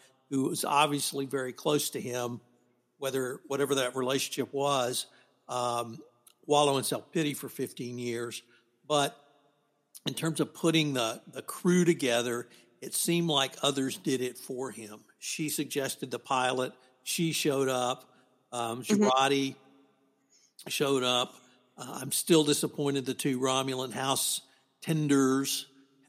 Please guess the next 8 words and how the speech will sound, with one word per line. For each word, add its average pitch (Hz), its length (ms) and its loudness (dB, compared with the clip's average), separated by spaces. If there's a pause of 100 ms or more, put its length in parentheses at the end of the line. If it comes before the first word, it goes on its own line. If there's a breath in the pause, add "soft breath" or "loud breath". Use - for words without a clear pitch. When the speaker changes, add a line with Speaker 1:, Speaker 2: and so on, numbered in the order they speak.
(140)
Speaker 1:
or 113 160 -4
house 120 300 -6
elves, 117 560 -6 (120)
as 117 380 -8
you 113 140 -8
now 113 100 -6
call - 400 -2
them, 117 160 -10